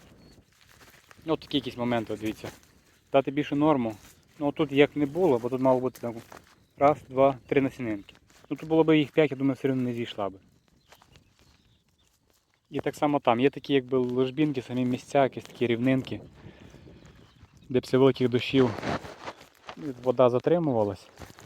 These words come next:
І получалось, що вона не змогла пробитись.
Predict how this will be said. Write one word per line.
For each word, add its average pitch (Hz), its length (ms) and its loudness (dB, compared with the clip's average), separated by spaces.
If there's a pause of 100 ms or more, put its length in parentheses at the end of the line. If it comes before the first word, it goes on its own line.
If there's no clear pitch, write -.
(460)
І 165 160 -2
получалось, 139 500 2
що - 160 -4
вона 117 340 0 (840)
не 120 100 2
змогла 120 300 2
пробитись. 104 540 -4